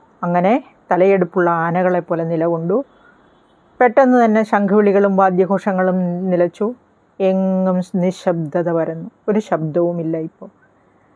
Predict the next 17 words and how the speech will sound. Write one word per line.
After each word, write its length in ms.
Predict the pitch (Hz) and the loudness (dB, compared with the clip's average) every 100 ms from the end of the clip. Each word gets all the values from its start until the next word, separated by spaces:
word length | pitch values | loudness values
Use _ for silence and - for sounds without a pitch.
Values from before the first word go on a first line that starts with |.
| _ _ _ - | _ _ _ -4
നമുക്ക് 260 | 285 285 302 | -2 0 0
യുദ്ധ 400 | 269 233 214 339 | 2 2 2 0
നിയമങ്ങളെക്കുറിച്ചൊന്ന് 1120 | 339 302 247 240 247 240 220 208 220 196 202 | 2 2 2 2 2 2 0 0 0 0 0
നോക്കാം 320 | 180 175 175 | -2 -2 -4
ഇനി. 340 | 180 175 190 220 _ _ _ _ _ _ - | -2 -4 -4 -8 _ _ _ _ _ _ 0
ക്ഷത്രിയർക്ക് 800 | 277 214 262 294 302 302 359 339 - - | 2 4 4 4 4 2 0 0 -4 -2
യുദ്ധ 260 | - 262 226 | 2 4 4
നിയമങ്ങളൊക്കെ 680 | 285 277 269 269 277 262 277 | 4 4 4 4 4 4 4
അറിവുള്ളതാണെങ്കിലും 840 | 247 247 247 247 240 233 226 233 | 4 4 4 4 2 2 2 2
നമുക്കതിനെപ്പറ്റി 760 | 233 220 226 262 226 220 202 226 | 2 2 2 2 2 2 0 2
വലിയ 380 | 214 202 208 254 - _ _ _ _ _ - | 2 2 2 0 -6 _ _ _ _ _ -20
ജ്ഞാനമൊന്നുമില്ല. 880 | - - 240 233 220 202 185 170 170 | -18 -2 2 4 2 2 0 2 2
ഉണ്ടോ? 220 | 214 220 | 2 2
യുദ്ധത്തിന് 440 | 196 196 202 294 339 | 4 4 2 0 0
മുമ്പായി 400 | 320 262 254 247 | 2 4 4 4
രണ്ട് 300 | 233 208 277 | 4 2 0
സേനാനായകന്മാരെ 1040 | 247 220 208 202 196 196 196 196 190 240 | 2 2 2 2 2 0 0 2 2 0